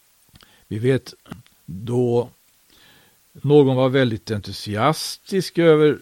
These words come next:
Jesus och ville gärna följa honom. Så får han det här svaret. Vi kan läsa i Lukas evangeliets nionde kapitel, i vers femtiosju.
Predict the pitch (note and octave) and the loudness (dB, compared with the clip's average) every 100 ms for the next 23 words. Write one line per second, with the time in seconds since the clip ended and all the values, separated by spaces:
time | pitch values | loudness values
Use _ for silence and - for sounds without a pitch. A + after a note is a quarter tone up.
0 | - B2+ C#3+ C3 - C3 C3 A#2 A#2 A2+ | -8 0 2 2 -2 -6 -4 -2 -4 -4
1 | F2 D2+ A2+ D3+ C#3+ A#2 F2+ A2 C#3+ - | -6 -4 0 4 4 2 0 -2 -2 -2
2 | D3 D3 A2+ B2 B2 C3 A#2+ A#2+ D3 F#3 | -2 -2 0 -2 -2 -4 -4 -6 -6 -10
3 | - _ _ _ _ _ _ _ _ _ | -16 _ _ _ _ _ _ _ _ _
4 | _ _ _ _ - _ - - - _ | _ _ _ _ -20 _ -20 -20 -20 _
5 | - B2+ B2 C#3 C3 C3 A2 C#3 F3+ - | -14 -12 -2 0 0 0 0 2 0 -2
6 | D3+ G#2+ F2 D#2+ C#2+ - G#2+ B2 B2+ B2 | -2 -2 -2 -8 -14 -16 -10 -4 -2 -2
7 | - B2 C3+ A#2+ A2+ G#2+ A#2 A2 A2 B2 | -4 -2 -2 -2 -4 -6 -6 -6 -4 -4
8 | A#2+ A2+ - - - _ _ _ _ _ | -2 -4 -8 -16 -20 _ _ _ _ _
9 | _ _ _ _ _ _ _ _ _ B2 | _ _ _ _ _ _ _ _ _ -4
10 | C3+ B2 A2+ G#2+ A#2 F#2 A#2+ C#3 - C#3 | -2 0 -2 -4 -8 -6 -6 -8 -8 -10
11 | D#2+ - _ _ _ - _ _ F#2+ G2+ | -10 -16 _ _ _ -20 _ _ -10 -6
12 | G#2+ - - A2 G2 F#2+ - - C#3 | -6 -8 -10 -10 -8 -12 -12 -8 -8